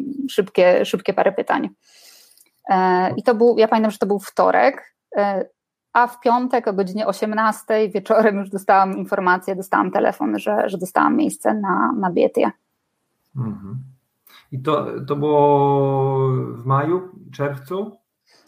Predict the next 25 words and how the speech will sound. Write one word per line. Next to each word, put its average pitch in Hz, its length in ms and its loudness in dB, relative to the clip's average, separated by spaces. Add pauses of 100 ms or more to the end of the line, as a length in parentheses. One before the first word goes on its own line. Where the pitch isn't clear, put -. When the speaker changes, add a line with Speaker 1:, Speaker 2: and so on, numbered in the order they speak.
(100)
Speaker 1:
To 240 100 2
był 226 160 2
koniec 208 340 -2
maja. 185 260 2 (560)
Speaker 2:
Koniec 107 340 -12
maja. 87 180 -16
Mhm. 110 480 -16 (320)
Speaker 1:
To 220 60 0
był 214 140 4
koniec 185 360 -2
maja. - 280 -2 (840)
Speaker 2:
Czyli 127 180 -8
jakby 123 180 -4
od 120 100 -10
końca 131 320 -2
maja, 170 480 2
a 139 100 0
rozpoczęłaś 123 640 -2
teraz - 640 -4 (680)
ostatniego 113 960 -2
sierpnia. - 420 -10 (680)
Speaker 1:
Trzydziestego 202 440 2
sierpnia. - 400 0 (140)
Mhm. 339 180 0
Speaker 2:
Mhm. 113 240 -6